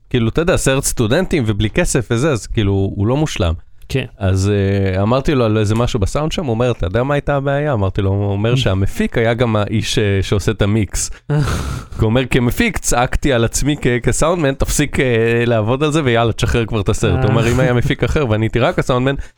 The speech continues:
Speaker 1: הייתי אומר לו, 'לא, אני יושב על זה עוד כמה
Speaker 2: <laughs>
Speaker 1: ימים, ועושה את זה פרפקט.'"
Speaker 2: <laughs> חזק.
Speaker 1: כן.
Speaker 2: אה, כן, תשמע, ה-
Speaker 1: זה הסרט הישן נדבר, כן? שלא יהיה
Speaker 2: כן,
Speaker 1: טעויות.
Speaker 2: כן,
Speaker 1: הסרט
Speaker 2: ה-
Speaker 1: החדש, ראיתי כבר, אה, קטעים ממנו.
Speaker 2: Mm.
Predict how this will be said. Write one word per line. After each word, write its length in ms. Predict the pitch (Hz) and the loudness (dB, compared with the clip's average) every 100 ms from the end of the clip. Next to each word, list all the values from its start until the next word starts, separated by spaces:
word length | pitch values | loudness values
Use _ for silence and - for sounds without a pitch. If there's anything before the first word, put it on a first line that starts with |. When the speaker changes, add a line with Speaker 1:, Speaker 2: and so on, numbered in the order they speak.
| - | -4
Speaker 1:
הייתי 140 | 120 | -2
אומר 160 | 110 120 | 0 2
לו, 120 | 107 | 2
'לא, 260 | 120 220 - | 2 0 -2
אני 160 | 113 120 - | 0 0 0
יושב 260 | 131 139 123 | 0 2 2
על 60 | |
זה 80 | 117 | 2
עוד 140 | 127 139 | 2 2
כמה 280 | 131 139 135 | 2 2 2
Speaker 2:
<laughs> 40 | 131 | 2
Speaker 1:
ימים, 340 | 135 170 196 - - - - - | 2 0 -2 -6 -14 -12 -8 -4
ועושה 380 | 117 117 - 127 | 0 0 2 2
את 80 | 113 | 0
זה 80 | 104 | 0
פרפקט.'" 600 | 123 104 - 370 - - - | 2 2 2 0 0 -4 -2
Speaker 2:
<laughs> 1800 | 170 - 170 - - 156 - - - - - 170 - - - - 123 - | -4 -2 -4 -4 -4 -4 -6 -12 -16 -14 -10 -10 -6 -8 -6 -6 -4 -4
חזק. 580 | 151 135 - 170 156 - - - - - | -4 -6 -6 -6 -6 -8 -10 -12 -10 -2
Speaker 1:
כן. 160 | 107 90 87 175 143 | 0 0 -4 -12 -4
Speaker 2:
אה, 220 | 202 170 185 | 0 0 0
כן, 240 | - 240 185 | 0 0 -2
תשמע, 220 | 175 233 262 | -4 -2 0
ה- 520 | 180 175 175 165 165 - - _ _ - | 0 0 2 2 0 -4 -18 _ _ -2
Speaker 1:
זה 160 | 113 147 | 2 2
הסרט 280 | 190 147 147 | 2 2 2
הישן 200 | 123 147 | 2 2
נדבר, 280 | 123 98 98 | 2 2 0
כן? 200 | 95 139 | 2 0
שלא 240 | - 117 139 | 2 2 2
יהיה 160 | 135 | 2
Speaker 2:
כן, 60 | 123 | 2
Speaker 1:
טעויות. 360 | 98 113 127 156 | 2 4 4 4
Speaker 2:
כן, 120 | 123 | 2
Speaker 1:
הסרט 340 | 127 127 127 | 2 2 2
Speaker 2:
ה- 40 | 117 | 2
Speaker 1:
החדש, 420 | 107 107 117 113 | 2 2 0 2
ראיתי 320 | 98 107 - | 0 0 -2
כבר, 340 | - 107 95 | 0 0 2
אה, 380 | 98 90 90 90 92 - _ _ _ | 2 2 2 0 -2 -10 _ _ _
קטעים 420 | - - 101 135 160 | -2 0 2 2 2
ממנו. 560 | 156 156 151 147 | 2 2 2 2
Speaker 2:
Mm. 40 | 165 | 2